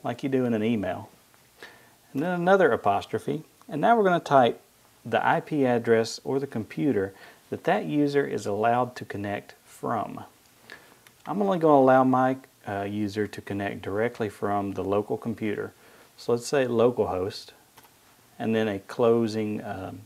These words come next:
apostrophe, and then a semicolon. Let's say enter,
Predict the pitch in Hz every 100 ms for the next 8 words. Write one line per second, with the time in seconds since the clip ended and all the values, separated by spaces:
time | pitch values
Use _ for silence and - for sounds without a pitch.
0 | _ - - 101 92 - - 107 104 _
1 | - - - _ 170 135 131 - 110 90
2 | - 85 - - _ _ - - - _
3 | _ _ - - - 175 - 135 127 101
4 | 104